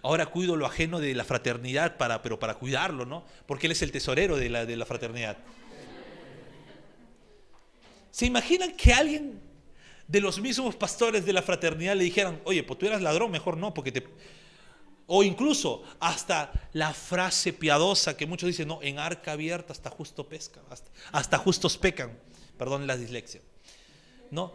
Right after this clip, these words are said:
Pero no, confía en el pastor. El pastor es una de las personas más lindas y honradas. ¿No? Siempre está ahí: "Hermano, te voy a dar tu recibito, toma, de la ofrenda que ustedes han dado". "¿De qué iglesia?". "Ay, apuntado", dan los reportes.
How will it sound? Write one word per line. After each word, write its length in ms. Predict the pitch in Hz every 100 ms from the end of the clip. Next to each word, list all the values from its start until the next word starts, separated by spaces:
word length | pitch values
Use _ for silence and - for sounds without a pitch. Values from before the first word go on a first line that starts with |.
| -
Pero 200 | 220 214
no, 400 | 247 359 185 -
confía 420 | 185 180 - 240
en 120 | 226 202
el 100 | 196
pastor. 280 | 185 240 196
El 180 | 185
pastor 320 | 185 - - 196
es 120 | -
una 140 | 196
de 60 | 190
las 80 | -
personas 440 | 151 190 170 147
más 320 | 180 180 -
lindas 380 | 190 220 196 -
y 40 |
honradas. 520 | 156 151 196 180 123 - - - - - - - _ -
¿No? 180 | 151 190
Siempre 440 | - 226 233 202 175
está 180 | -
ahí: 240 | 208 208 - - -
"Hermano, 380 | 156 214 190 - -
te 80 | 139
voy 100 | 156
a 40 |
dar 80 | 165
tu 80 | 180
recibito, 480 | 151 - 165 - 120
toma, 300 | 170 143 - -
de 120 | 123
la 80 | 120
ofrenda 320 | 117 156 156
que 60 | -
ustedes 320 | - 147 147
han 160 | 143 139
dado". 280 | 139 110 - - - - - -
"¿De 120 | - 139
qué 120 | 220
iglesia?". 320 | 240 233 -
"Ay, 100 | 180
apuntado", 540 | 147 - 139 156 175
dan 200 | 139 151
los 140 | 160 151
reportes. 560 | 143 - 165 - -